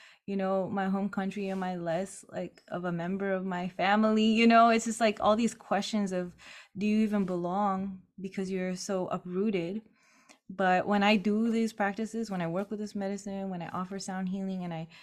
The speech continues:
connect with people, citizen or not, um, I feel like it's a, it's an existence that is beyond this three D, and it is a connection that is beyond this, like, this lifetime. It's much deeper than that, and it helps me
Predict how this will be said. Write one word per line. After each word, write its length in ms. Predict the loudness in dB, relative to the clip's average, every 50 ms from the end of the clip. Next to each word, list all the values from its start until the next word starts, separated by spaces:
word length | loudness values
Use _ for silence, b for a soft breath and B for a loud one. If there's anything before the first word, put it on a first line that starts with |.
| B B B
connect 320 | -6 -4 -2 -2 -2 -2 -2
with 140 | -4 -6 -4
people, 500 | -6 -6 -6 -4 -2 -2 -2 -2 -2 -4
citizen 480 | -4 -2 -2 -2 -2 -2 -2 -2 -2
or 100 | -2 -2
not, 360 | -4 -4 -2 -2 -2 -4 -4 -8 B B B B B B B _
um, 460 | -6 -4 -4 -4 -4 -6 -8 -10 -12 -16 _ _ _ _ _ _ _ _ _ _ _
I 80 | -10 -10
feel 320 | -10 -6 -2 -2 0 0
like 540 | 2 2 2 2 0 0 -4 -6 _ -20 _ _ _ _
it's 260 | -6 -6 -6 -4 -2
a, 320 | 0 0 0 0 -2 -4 -6
it's 200 | -10 -6 -2 0
an 80 | 0
existence 540 | 0 0 -2 -6 -6 -4 -2 -2 -2 -2 -2
that 140 | -4 -2 -2
is 180 | -2 -4 -6
beyond 540 | -8 -8 -6 -6 -4 -2 -2 -2 -2 -2 -4
this 200 | -6 -6 -10 -10
three 240 | -10 -8 -6 -4 -4
D, 400 | -4 -6 -6 -6 -8 -8 -10 -8
and 160 | -8 -6 -4 -4
it 140 | -4 -4
is 180 | -4 -6 -6 -6
a 100 | -10 -10
connection 520 | -8 -8 -6 -6 -6 -8 -8 -8 -8 -8
that 120 | -6 -6 -8
is 140 | -8 -10 -12
beyond 460 | _ -12 -10 -8 -8 -8 -8 -8 -8
this, 240 | -10 -12 -12 -12 -10
like, 180 | -10 -10 -12 -14 _ -14 -14 -12
this 260 | -10 -10 -10 -10 -8 -6
lifetime. 640 | -4 -4 -4 -6 -10 -14 -14 -12 -12 -10 -10 -10 -12
It's 220 | -14 -16 -18 -20 -20 -20 -20 _ _ _
much 360 | -4 -4 -4 -4 -6 -14 _
deeper 280 | -8 -8 -8 -6 -6 -8
than 220 | -8 -6 -8 -8
that, 260 | -6 -6 -6 -8 -8 -10
and 120 | -8 -6 -6
it 60 | -4
helps 400 | -2 -2 -4 -4 -4 -10 -10 -8
me 280 | -6 -4 -4 -4 -6